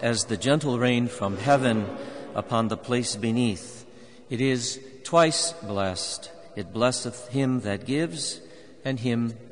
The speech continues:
that takes. This is how Shakespeare begins the famous soliloquy from Act Four, Scene One of The Merchant of Venice.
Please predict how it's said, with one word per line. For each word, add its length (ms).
that 260
takes. 520
This 180
is 180
how 520
Shakespeare 760
begins 500
the 260
famous 420
soliloquy 720
from 440
Act 260
Four, 380
Scene 320
One 380
of 100
The 140
Merchant 520
of 100
Venice. 600